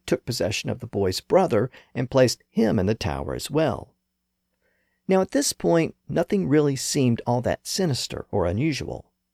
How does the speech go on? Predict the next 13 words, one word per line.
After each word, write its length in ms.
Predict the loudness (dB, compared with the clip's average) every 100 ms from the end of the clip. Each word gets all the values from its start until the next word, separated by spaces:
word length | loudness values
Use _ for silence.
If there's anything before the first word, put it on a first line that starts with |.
| _ _ _ 4
Richard 320 | 4 4 0
was 180 | -2 -2
the 100 | -2
guardian 380 | 0 0 0 -2
of 100 | -4
the 80 | -6
boys 500 | -2 -2 -2 -4 -4
and 120 | -4
the 80 | -4
protector 560 | -8 -6 -8 -6 -6
of 80 | -6
the 100 | -4
realm. 440 | 0 0 0 -4